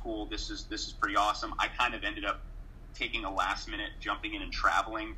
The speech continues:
to one of the, uh, the combine events in his place because he couldn't go. And, and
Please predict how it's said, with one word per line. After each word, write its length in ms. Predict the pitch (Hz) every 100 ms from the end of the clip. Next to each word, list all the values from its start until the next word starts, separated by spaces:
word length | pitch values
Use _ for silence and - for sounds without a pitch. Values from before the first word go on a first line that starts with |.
| -
to 100 | -
one 200 | 98 -
of 80 | -
the, 220 | - 92 85
uh, 240 | 82 80 - - - -
the 80 |
combine 480 | 95 110 104 104 110
events 320 | 117 127 131 -
in 160 | 110 -
his 160 | 151
place 380 | - - 113 120
because 340 | - 101 98 -
he 80 |
couldn't 340 | - - - -
go. 300 | 87 101 131 - - - - -
And, 420 | 104 98 95 101 -
and 420 | 101 98 95 95